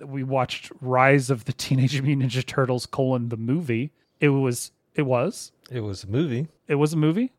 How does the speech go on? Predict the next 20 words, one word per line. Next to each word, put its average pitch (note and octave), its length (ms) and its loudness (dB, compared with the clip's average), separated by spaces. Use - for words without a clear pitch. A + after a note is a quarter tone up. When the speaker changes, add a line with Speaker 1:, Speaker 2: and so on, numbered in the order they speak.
Speaker 1:
Um, C3+ 560 2
it C#3+ 60 -4
had C#3+ 140 -2
turtles D#3 400 0
in B2 100 -2
it. - 160 -8
They B2+ 220 0
did D3+ 220 0
ninja C#3 320 0
stuff. A#2+ 400 -10
I C3 60 -4
think A#2+ 240 -2
it, C3+ 140 -4
Speaker 2:
Allegedly. F#2+ 140 -12
Speaker 1:
they C#3 160 6
were C#3+ 320 4
teenagers, F3+ 800 -4
I B2+ 100 -6
think. - 600 -8
Speaker 2:
<laughs> G#2+ 80 -16